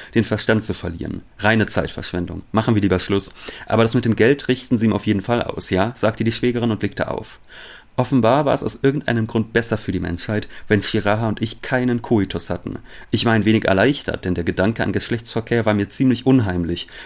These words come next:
Schließlich hatte ich so etwas noch nie gemacht. Was meine Gene betraf, so würde ich bis zu meinem Lebensende darauf achten, dass ich sie nirgendwo achtlos zurückließ. Und wenn ich starb, wären sie ja ohnehin weg.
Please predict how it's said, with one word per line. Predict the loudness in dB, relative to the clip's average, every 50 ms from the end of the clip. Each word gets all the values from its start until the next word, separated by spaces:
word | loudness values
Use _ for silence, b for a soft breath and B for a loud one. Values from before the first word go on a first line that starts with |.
| B
Schließlich | B -6 -2 -2 -2 -2 -2 -6 -6 -4 -4
hatte | -6 -2 -2
ich | -4 -2 0
so | 0 2 2
etwas | 2 2 0 0 0
noch | -2 0 2
nie | 2 4 4
gemacht. | 4 2 0 -2 -4 -10 -14 -16 B B B B B B
Was | -2 0 2
meine | 2 2 2 2
Gene | 2 4 4 4 2
betraf, | 0 -2 -2 -2 -2 -2 -2 -2 B B B B
so | -4 -2 2 2
würde | 4 2 2
ich | 0 0 2
bis | 2 2 2 4
zu | 2 4
meinem | 4 4 4 4 4
Lebensende | 4 4 4 4 2 0 0 0 0 0 2
darauf | 2 2 4 4 2 0 -2 -2
achten, | -6 -6 -6 -8 -2 0 0 0 0 B B B
dass | B 0 0 2
ich | 0 0
sie | 2 2
nirgendwo | 4 6 6 4 4 4 2 0 0 -2 -2
achtlos | -2 -4 -4 -4 -10 -8 -4 0 0 0 0 0
zurückließ. | -2 -2 -2 -2 -6 -6 -4 -4 -4 -4 -4 -8 B B B B B
Und | 0 2
wenn | 4 4 2
ich | 2 0
starb, | -2 0 0 2 2 0 -2 -6 -6 2
wären | 2 4 4 4
sie | 4 6 4
ja | 4 4
ohnehin | 4 2 2 2 4 2 4 2
weg. | 2 -2 -4 -8 -12 -18